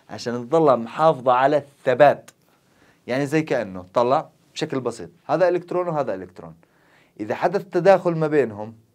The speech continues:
كل واحد تابع للمركز الرئيسي اللي هي الإيد من هون والإيد من هون،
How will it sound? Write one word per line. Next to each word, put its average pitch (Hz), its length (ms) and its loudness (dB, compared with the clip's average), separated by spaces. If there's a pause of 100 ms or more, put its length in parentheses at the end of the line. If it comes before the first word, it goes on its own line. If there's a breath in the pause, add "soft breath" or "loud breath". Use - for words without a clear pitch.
(680)
كل 196 180 -2
واحد 175 340 4
تابع 170 360 0
للمركز 156 540 -2
الرئيسي 113 440 -4
اللي 113 140 -8
هي 139 100 -8
الإيد 151 320 -8
من 160 160 -4
هون 180 200 0
والإيد 135 380 0
من 87 160 -14
هون، 85 180 -14